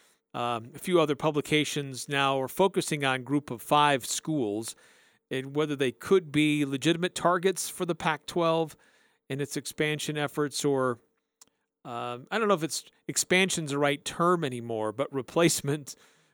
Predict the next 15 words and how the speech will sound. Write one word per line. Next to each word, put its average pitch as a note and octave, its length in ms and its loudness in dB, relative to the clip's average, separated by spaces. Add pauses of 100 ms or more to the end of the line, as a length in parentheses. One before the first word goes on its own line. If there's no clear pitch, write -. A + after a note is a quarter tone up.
uh, C#3 200 -6
for C#3+ 520 2
after D3+ 280 -2
losing D3+ 400 2
U C#3+ 180 2
S C3 140 0
C C#3 220 -2
and B2+ 120 -6
U B2 100 -6
C B2+ 200 -4
L A#2+ 180 2
A. C#3+ 220 4 (720)
Um, A2+ 460 -4 (520)
and, C3 380 -4
uh, A#2 320 -2